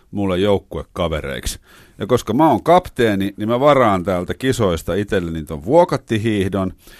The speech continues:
Et tänne jää nyt sitten luistelu, juoksu, soutu, pyöräily ja suunnistus, tota,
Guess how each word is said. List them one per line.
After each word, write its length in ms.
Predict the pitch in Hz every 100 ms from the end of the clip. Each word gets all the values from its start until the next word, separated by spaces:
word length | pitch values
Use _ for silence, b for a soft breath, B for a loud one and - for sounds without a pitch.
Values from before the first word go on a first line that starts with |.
| B -
Et 100 | -
tänne 280 | 117 117 110
jää 260 | 123 135 123
nyt 160 | 127
sitten 320 | - 127 117
luistelu, 640 | 131 143 131 - 107 101 98 -
juoksu, 460 | 123 120 107 -
soutu, 440 | 92 123 113 101 92
pyöräily 720 | - 117 104 92 85 85 85
ja 100 | 80
suunnistus, 880 | - 147 117 92 76 - 78 - - b b b b b b -
tota, 400 | 85 - 87